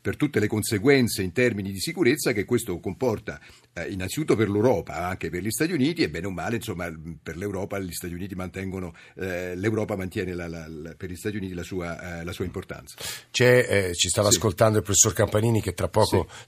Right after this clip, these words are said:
Speaker 2: sentiremo. Volevo sentire però, eh, Giovanni da Roma, che avevo lasciato appeso e con il
Speaker 1: Sì.
Speaker 2: quale mi scuso. Giovanni, scusi,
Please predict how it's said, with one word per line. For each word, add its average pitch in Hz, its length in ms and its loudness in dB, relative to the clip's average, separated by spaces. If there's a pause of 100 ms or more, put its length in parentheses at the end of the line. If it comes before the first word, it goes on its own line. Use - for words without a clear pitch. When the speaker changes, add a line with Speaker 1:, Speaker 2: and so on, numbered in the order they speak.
(100)
Speaker 2:
sentiremo. 113 600 4
Volevo 113 260 4
sentire 120 300 2
però, 117 280 2
eh, 101 80 2
Giovanni 120 300 6
da 117 100 6
Roma, 127 220 8
che 104 80 2
avevo 107 140 4
lasciato 104 320 4
appeso 107 280 2
e 104 40 -4
con 104 120 2
il 101 60 2
Speaker 1:
Sì. - 40 -2
Speaker 2:
quale 110 140 6
mi 107 80 6
scuso. 98 300 4
Giovanni, 110 280 6
scusi, 101 320 0